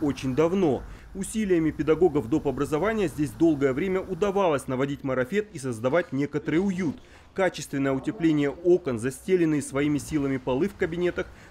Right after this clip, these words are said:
лишь часть проделанной работы. Но для соответствия современным требованиям этого мало. В конце прошлого года было достигнуто принципиальное решение о кардинальном преображении здания,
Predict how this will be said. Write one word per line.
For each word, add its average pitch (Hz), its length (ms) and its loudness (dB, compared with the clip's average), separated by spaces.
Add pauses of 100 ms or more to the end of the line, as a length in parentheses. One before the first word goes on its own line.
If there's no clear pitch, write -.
лишь 220 160 -4
часть - 380 -4
проделанной 131 680 0
работы. 147 480 0 (560)
Но 233 160 0
для 202 160 -2
соответствия 175 560 -2
современным 156 560 2
требованиям 190 720 0
этого 143 380 2
мало. 143 420 0 (260)
В - 40 -14
конце 190 300 0
прошлого 170 440 0
года 170 280 0
было 151 280 2
достигнуто 151 540 -2
принципиальное 143 640 -2
решение 208 420 0
о - 20 -10
кардинальном 156 640 0
преображении 143 640 0
здания, 143 500 -2